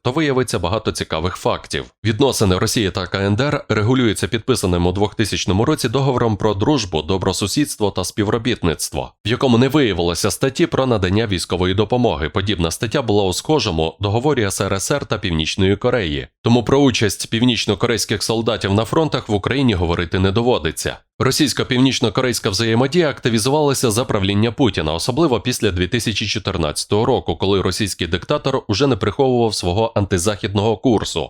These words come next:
Дві тисячі чотирнадцятого року було підписано угоду про перехід на рублі у розрахунках між К Н Д Р та Росією.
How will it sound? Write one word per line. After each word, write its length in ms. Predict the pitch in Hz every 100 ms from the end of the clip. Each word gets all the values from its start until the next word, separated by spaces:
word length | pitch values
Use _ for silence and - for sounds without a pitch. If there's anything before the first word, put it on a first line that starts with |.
| -
Дві 120 | 120 143
тисячі 380 | 143 131 110
чотирнадцятого 640 | 113 131 123 123 104 - 127
року 220 | 175 156
було 240 | 113 123 143
підписано 480 | 120 - 151 120
угоду 320 | 107 107 135 110
про 200 | 120 104
перехід 420 | 101 98 147 113
на 100 | 98
рублі 340 | 98 104 135
у 140 | 131 107
розрахунках 680 | 92 92 85 131 113 95 101
між 200 | 101 -
К 120 | 90
Н 160 | 85
Д 80 | 87
Р 160 | 101 104
та 160 | 101
Росією. 580 | 90 101 123 87 71 64